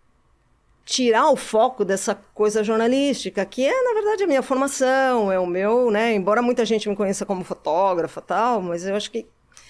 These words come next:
essa pegada jornalística, assim, é muito a minha área, assim, né? Eu falei, "Não, eu vou, vou fazer tudo do, do,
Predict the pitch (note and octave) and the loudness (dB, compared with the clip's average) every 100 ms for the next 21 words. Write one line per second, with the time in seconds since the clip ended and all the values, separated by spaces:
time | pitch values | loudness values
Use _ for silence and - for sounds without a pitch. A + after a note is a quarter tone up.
0 | - _ - - A3 - - G#3 F#3+ G3+ | -20 _ -6 -4 -4 -6 -4 -2 0 0
1 | G3+ G3+ G3 F#3+ A#3 - A#3+ C#4+ C#4 A#3+ | 0 0 0 0 -2 -4 -4 -2 0 0
2 | A3+ B3 D4+ D4 A#3 F#3 D#3+ D3 D3+ E3+ | 2 2 0 0 0 0 0 -2 -6 -10
3 | - D#3 D#3+ E3 E3+ E3 F3+ G3+ F#3+ E3 | -10 -10 -10 -8 -10 -10 -8 -6 -4 -6
4 | - - E3+ D3+ D#3 E3 F3+ F3 F3+ - | -10 -12 -12 -10 -12 -8 -6 -6 -10 -16
5 | E3+ - E3+ D#3+ F3+ F#3 - F3+ F#3 F#3+ | -20 -16 -16 -8 -8 -8 -12 -16 -12 -12
6 | E3 F#3 F#3+ F3 | -12 -12 -10 -12